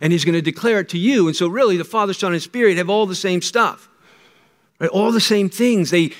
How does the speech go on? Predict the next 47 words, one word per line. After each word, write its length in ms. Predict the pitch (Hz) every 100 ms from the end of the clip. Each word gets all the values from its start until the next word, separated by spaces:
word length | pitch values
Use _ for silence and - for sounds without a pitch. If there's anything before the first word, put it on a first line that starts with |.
| -
they 120 | 165
share 280 | - 185 180
one 220 | 180 175
essence, 400 | 202 202 156 -
one 120 | 160
power, 400 | 156 185 196 175
one 200 | 147 147
glory, 400 | 139 196 202 160
one 220 | 143 151
truth. 580 | - - 220 151 - - - - - - - - _
And 80 | -
whatever 240 | 139 190 180
the 60 |
Father 400 | 160 202 202 202
has, 260 | 175 175 160
the 80 | 147
Son 320 | - 208 214
has, 300 | 165 143 139
and 80 | 156
whatever 180 | 160
the 80 | 151
Son 320 | 143 - 202
has, 220 | 196 156 147
he, 100 | 135 - - -
the 80 | -
Spirit 300 | - 240 202
is 80 | 160
gonna 160 | 165
take 340 | - 202 226 -
it 120 | 143
and 0 |
he's 160 | 139
gonna 180 | - 160
declare 360 | 139 - 214 208
it. 60 |
And 80 | 165
don't 220 | 175 170
miss, 240 | 170 220 160
he's 160 | 156
gonna 180 | 123 143
declare 440 | 135 - - 208 156
it 140 | 120 _ _ - - _ _ _ _ _ _
and 140 | 139
deliver 300 | 139 156 160
it 80 | 143
to 120 | 143
us. 540 | 156 180 - - -